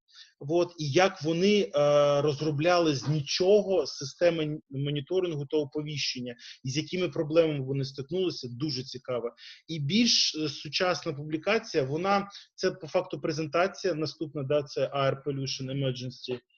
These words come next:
Шемс, а, посвященная смог, е, ну, системам смог-аларма. А, ця презентація дуже цікава, тому що там,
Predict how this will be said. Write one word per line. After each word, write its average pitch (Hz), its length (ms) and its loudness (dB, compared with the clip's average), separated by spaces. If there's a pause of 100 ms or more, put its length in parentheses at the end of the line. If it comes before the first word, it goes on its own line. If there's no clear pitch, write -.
(240)
Шемс, 117 480 -8 (540)
а, 120 720 -2 (280)
посвященная 156 720 0
смог, 143 720 -2 (500)
е, 139 60 0
ну, 160 140 -2
системам 147 520 2
смог-аларма. 147 1080 2 (600)
А, 135 260 2
ця 202 220 2
презентація 196 1000 2
дуже 160 380 -4
цікава, 202 600 0
тому 165 380 -4
що 170 240 -2
там, 180 380 0